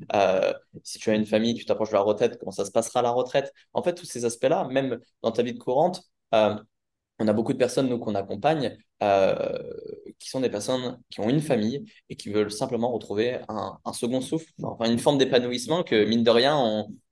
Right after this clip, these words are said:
en fait, on s'efface, euh, et on joue un, un personnage. J'ai l'impression qu'on a une deuxième personnalité qui se crée et c'est quand même assez, assez malheureux.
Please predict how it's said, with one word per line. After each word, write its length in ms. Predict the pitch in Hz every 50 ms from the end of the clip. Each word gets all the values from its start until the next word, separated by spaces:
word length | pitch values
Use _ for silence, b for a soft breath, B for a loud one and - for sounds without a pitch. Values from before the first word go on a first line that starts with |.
| _ _ _ _ _ -
en 60 | 117
fait, 160 | - 151 151
on 80 | 165 156
s'efface, 640 | 147 - - 143 143 - 123 113 - - - - _ -
euh, 440 | 113 110 104 107 107 110 110 - 110 110
et 80 | 120 127
on 180 | 143 151 143
joue 240 | 127 131 135 151 175
un, 260 | 170 143 127 113 - -
un 80 | 127 123
personnage. 560 | 143 156 151 - 151 123 117 135 127 127 -
J'ai 100 | - 117
l'impression 380 | 107 107 107 117 117 - 139 139
qu'on 220 | 135 123 113 107
a 40 | 110
une 100 | 113 113
deuxième 260 | 123 139 151 151 147
personnalité 540 | 147 131 131 - 131 127 123 123 120 131 127
qui 140 | - 123 113
se 60 | -
crée 320 | - - 143 156 - - - -
et 60 | 113
c'est 140 | - - -
quand 100 | - 120
même 100 | 127 123
assez, 420 | 120 - - 120 113 104 - B B B B B -
assez 240 | 107 110 - - 120
malheureux. 480 | 113 110 107 110 117 139 165 - -